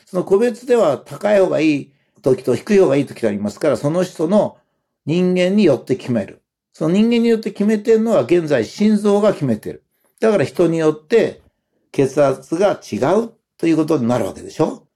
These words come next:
それで癌がどんどん増えてますけど、癌で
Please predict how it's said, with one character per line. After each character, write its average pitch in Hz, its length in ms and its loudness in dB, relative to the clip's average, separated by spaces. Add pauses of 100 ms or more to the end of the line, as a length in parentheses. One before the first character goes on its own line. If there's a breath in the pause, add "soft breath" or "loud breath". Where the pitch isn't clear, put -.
(360)
そ 151 80 -2
れ 165 40 -2
で 170 180 0
癌 175 260 0
が 156 100 2
ど 165 160 -2
ん - 20 -6
ど 143 100 -2
ん - 20 -6
増 156 100 0
え 156 60 -2
て 151 100 -10
ま 135 100 -6
す - 60 -12
け 120 80 -12
ど、 110 120 -6
癌 185 400 0
で 175 400 0